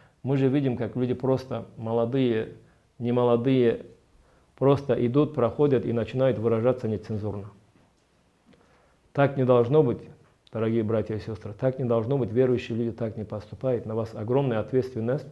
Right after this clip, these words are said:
огромная ответственность, когда вы выходите на улицу.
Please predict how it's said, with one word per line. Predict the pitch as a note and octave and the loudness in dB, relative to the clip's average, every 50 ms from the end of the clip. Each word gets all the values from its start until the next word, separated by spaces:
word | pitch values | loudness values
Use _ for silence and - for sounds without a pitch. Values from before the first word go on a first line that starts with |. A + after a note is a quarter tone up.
| - - - - - _ _ _ _ _ | -20 -20 -20 -20 -20 _ _ _ _ _
огромная | G#2+ G#2 A2+ A#2+ C3+ C#3 A#2+ A2 | -8 -2 0 2 2 2 2 0
ответственность, | A2 - C3+ C#3 C#3 - A2 G#2 - | -2 -2 -4 -4 -4 -4 -8 -8 -8
когда | - A2 A2 A2+ A2+ | -6 -4 -2 0 0
вы | A2 G#2+ | 0 -2
выходите | G2+ - A#2+ A2+ G#2 - G#2+ | -2 -2 0 -2 -2 -2 -4
на | G2+ G2+ | -6 -4
улицу. | G2+ G#2 G2+ G2+ G2 - - | -4 -4 -4 -6 -10 -14 -20